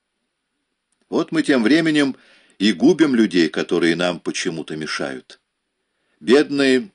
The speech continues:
Торкват Силан уже обратился в тень. Несколько дней тому он вскрыл себе вены. Леканий и Лициний со страхом вступают в консульские должности.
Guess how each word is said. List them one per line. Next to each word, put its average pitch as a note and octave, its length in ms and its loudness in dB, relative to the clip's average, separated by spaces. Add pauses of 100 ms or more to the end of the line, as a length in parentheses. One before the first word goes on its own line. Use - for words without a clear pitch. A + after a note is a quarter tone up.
(180)
Торкват G#2 500 -2
Силан A#2+ 560 0 (520)
уже E2+ 280 -2
обратился A2 600 0
в - 120 -16
тень. A2+ 360 0 (1000)
Несколько G2 540 -2
дней G2 240 0
тому F#2+ 400 -2 (320)
он D#2+ 160 -6
вскрыл F2+ 420 0
себе D#2 320 -2
вены. F#2+ 400 -2 (800)
Леканий C3+ 640 2
и - 180 2
Лициний B2+ 800 -2 (260)
со F#2+ 220 -4
страхом A2+ 560 -2
вступают - 580 0
в - 120 -18
консульские F#2+ 640 -4
должности. F#2+ 680 -2